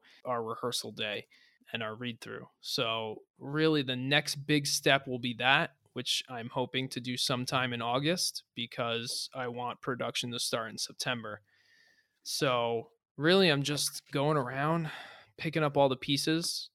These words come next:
trying to, trying to map everything out. Not only did I meet with a couple of people this week, Rob and I have been working diligently on getting locations locked down. Uh, it's, it's all about getting the people, getting the,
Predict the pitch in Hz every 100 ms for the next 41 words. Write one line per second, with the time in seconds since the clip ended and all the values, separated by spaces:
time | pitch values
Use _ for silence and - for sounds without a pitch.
0 | _ - 156 139 131 131 127 117 - -
1 | 151 135 123 123 131 123 127 - 127 117
2 | 143 - _ _ _ 127 139 143 147 143
3 | 135 139 135 127 127 127 127 135 - _
4 | 135 135 - 123 120 117 120 123 - 151
5 | 139 123 - 131 117 113 139 - 131 131
6 | 139 - _ _ - 131 123 127 123 120
7 | - 123 120 123 123 - 120 120 123 127
8 | 131 117 117 123 131 - 117 113 120 127
9 | 123 120 117 - 143 143 135 113 113 107
10 | - 110 107 120 131 _ - 120 117 117
11 | 113 110 123 - - - - 147 156 156
12 | 151 147 - _ _ _ _ _ 165 147
13 | 147 151 139 143 190 190 208 208 196 _
14 | 143 143 143 151 147 139 135